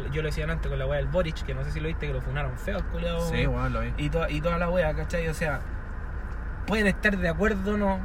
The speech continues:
Speaker 1: se pueden haber equivocado, por ejemplo, en, en, en haber votado esa ley, ¿cachai?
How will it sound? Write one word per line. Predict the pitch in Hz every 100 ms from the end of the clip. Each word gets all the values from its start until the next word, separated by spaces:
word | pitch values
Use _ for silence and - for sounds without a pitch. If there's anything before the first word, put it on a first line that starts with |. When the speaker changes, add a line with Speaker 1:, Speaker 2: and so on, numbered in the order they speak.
| - - - -
Speaker 1:
se | - 135
pueden | 196 202
haber | 190
equivocado, | 185 175 180 185
por | 180
ejemplo, | 165 185 - 165
en, |
en, | 151 147 147
en | 143
haber | 147 160
votado | 147 151 160
esa | 147 147
ley, | 180 165 -
¿cachai? | 143 160 165